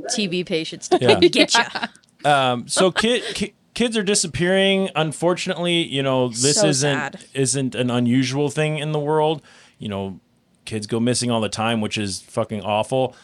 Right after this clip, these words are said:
Speaker 2: But for some reason, when Jennifer Schweiger, a twelve-year-old girl with Down syndrome, went missing, Staten Island perked up. Uh,
Speaker 3: Mm-hmm.
Speaker 2: the search began and fingers began pointing, and most of them pointed directly at a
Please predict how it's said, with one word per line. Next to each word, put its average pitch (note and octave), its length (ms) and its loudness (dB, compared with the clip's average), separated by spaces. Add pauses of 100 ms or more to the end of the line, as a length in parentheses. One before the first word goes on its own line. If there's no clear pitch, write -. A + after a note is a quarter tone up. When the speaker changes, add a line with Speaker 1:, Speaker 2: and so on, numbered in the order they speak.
(380)
Speaker 2:
But C#3 140 -2
for D3 100 0
some G#3 340 2
reason, D#3+ 300 4
when C#3 180 2
Jennifer D3 480 0
Schweiger, C#3+ 800 0
a A#2+ 60 0
twelve-year-old D3 540 2
girl C3+ 180 0
with B2+ 160 0
Down B2+ 240 0
syndrome, A#2+ 400 0
went A2 160 -2
missing, A#2+ 400 0
Staten B2+ 360 0
Island A#2+ 360 0
perked A2+ 260 -2
up. F#2 200 -4 (520)
Uh, C2+ 300 -16
Speaker 3:
Mm-hmm. F#3+ 400 -4
Speaker 2:
the A#2 80 -2
search C#3+ 380 -2
began B2 580 0
and G#2+ 180 -4
fingers A#2+ 380 -2
began G#2 380 -4
pointing, G#2 420 -4
and A2 160 0
most C#3+ 340 2
of C3+ 140 -4
them A#2+ 220 0
pointed A#2+ 360 -2
directly A2+ 680 -2
at G#2+ 300 -2
a G#2 100 -6